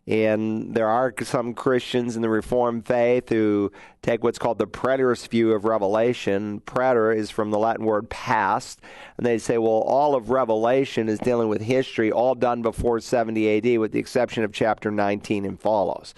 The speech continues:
So the only future event is the second coming." Th-, that's just a gross distortion of how to interpret the Word of God. And it's not a consistent,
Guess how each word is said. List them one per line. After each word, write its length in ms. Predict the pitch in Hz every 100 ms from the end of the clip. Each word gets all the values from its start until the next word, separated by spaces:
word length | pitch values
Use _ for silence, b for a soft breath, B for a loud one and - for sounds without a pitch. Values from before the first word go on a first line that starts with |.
| B B -
So 100 | 113
the 120 | 117
only 200 | 117 113
future 460 | - 135 147 131 113
event 300 | 107 110 107
is 120 | -
the 80 | 110
second 300 | - 98 104
coming." 300 | 110 101 - B B -
Th-, 100 | 131
that's 300 | 120 175 -
just 220 | 180 151
a 40 | 113
gross 540 | - 104 120 139 135
distortion 720 | - 120 - 127 123 120 113
of 80 | 107
how 220 | - 117
to 80 | 117
interpret 480 | 110 107 120 107 104
the 80 | 110
Word 180 | 104 98
of 120 | 95
God. 360 | 98 87 69 B B B _
And 120 | 131
it's 200 | 127 113
not 180 | 143 143
a 60 | 135
consistent, 920 | - 131 - - 170 156 - 120 -